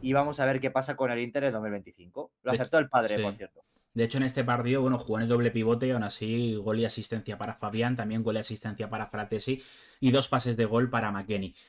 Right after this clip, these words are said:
Speaker 2: Luego, por delante, no podemos dejar a ninguno fuera, evidentemente, hemos puesto a Dybala y a Leao. O sea, vais a ver que es un equipo muy ofensivo, pero todavía quedan dos delanteros.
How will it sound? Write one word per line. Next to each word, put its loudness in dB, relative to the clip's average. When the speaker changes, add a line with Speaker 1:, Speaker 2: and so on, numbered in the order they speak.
Speaker 2:
Luego, 4
por 2
delante, 2
no -2
podemos 0
dejar -2
a 4
ninguno 0
fuera, 2
evidentemente, 2
hemos 2
puesto -4
a -2
Dybala 4
y 4
a 4
Leao. 0
O -20
sea, 0
vais 0
a 0
ver 2
que 2
es -8
un -2
equipo 0
muy 4
ofensivo, 0
pero -6
todavía 0
quedan 2
dos -2
delanteros. -4